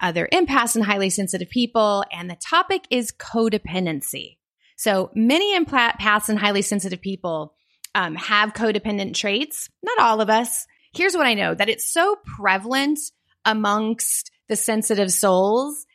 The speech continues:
that a lot of us come to think that codependency is just the side effect of being an empath,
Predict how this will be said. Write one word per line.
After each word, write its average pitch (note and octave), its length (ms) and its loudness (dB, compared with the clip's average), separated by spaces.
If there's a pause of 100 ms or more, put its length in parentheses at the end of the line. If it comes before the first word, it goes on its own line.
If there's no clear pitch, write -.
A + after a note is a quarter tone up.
(220)
that F#3+ 600 2
a A#3 80 2
lot A3+ 440 2
of C#4+ 120 4
us G#3+ 500 2 (160)
come A#3+ 380 0
to G#3+ 240 -2
think F#3+ 720 -6
that - 260 2
codependency B3+ 960 2
is F#3+ 180 -2
just G#3 280 -2
the F#3+ 80 -6
side A#3+ 500 0
effect - 420 -2
of E3 120 -10
being F3+ 180 -2
an E3 80 -2
empath, - 540 -4